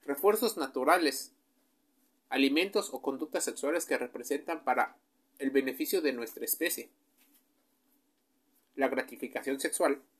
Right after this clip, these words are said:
tiene que ver, en gran medida, por la cual muchas personas logran engancharse con otras personas. Incluso el sexo es utilizado como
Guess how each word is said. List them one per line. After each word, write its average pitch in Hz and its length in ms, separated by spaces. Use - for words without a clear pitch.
tiene 123 260
que - 100
ver, 107 220
en 131 100
gran 123 220
medida, 131 420
por 170 160
la 165 120
cual 160 200
muchas 165 260
personas 139 560
logran 143 360
engancharse 131 640
con 120 280
otras 214 360
personas. - 420
Incluso 151 440
el 139 180
sexo 175 380
es 156 140
utilizado 160 720
como 117 320